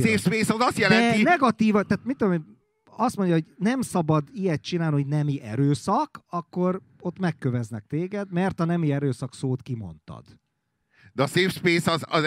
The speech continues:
Speaker 1: az, az, ahova te, ahol te nem, nem öltözhetsz be. Tehát pont, pont ez a, ez a, ez a Halloween is arról szól,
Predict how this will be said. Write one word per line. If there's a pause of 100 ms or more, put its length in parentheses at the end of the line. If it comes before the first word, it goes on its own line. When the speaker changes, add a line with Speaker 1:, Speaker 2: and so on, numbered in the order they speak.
(400)
Speaker 1:
az,
az,
ahova
te,
ahol
te
nem,
nem
öltözhetsz
be.
Tehát
pont,
pont
ez
a,
ez
a,
ez
a (280)
Halloween
is
arról
szól,